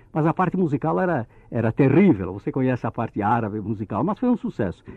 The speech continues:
Depois eu lancei, quando acadêmico, A Hora do Estudante na Rádio Bandeirantes, que ainda era na Rua São Bento. Mas isso era um período pré-profissional,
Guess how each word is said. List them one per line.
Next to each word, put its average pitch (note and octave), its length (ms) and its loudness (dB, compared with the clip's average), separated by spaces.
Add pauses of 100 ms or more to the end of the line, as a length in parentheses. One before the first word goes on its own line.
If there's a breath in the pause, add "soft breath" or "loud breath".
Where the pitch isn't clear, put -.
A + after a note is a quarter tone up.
(260 loud breath)
Depois G#3+ 320 4
eu A#3 80 6
lancei, G#3 760 4
quando C#3 220 4
acadêmico, C3 640 2 (200 loud breath)
A C#3 180 2
Hora F#3 240 6
do F3+ 100 2
Estudante E3 560 2
na D#3+ 120 2
Rádio D3 260 0
Bandeirantes, D3 640 0 (500 soft breath)
que C#3+ 100 4
ainda E3+ 320 6
era D3+ 180 4
na C#3 140 2
Rua E3 180 0
São D#3+ 240 2
Bento. B2 340 0 (360 soft breath)
Mas C#3 180 2
isso A3+ 240 0
era G3 220 4
um F#3+ 160 0
período E3+ 440 4
pré-profissional, C#3+ 1080 0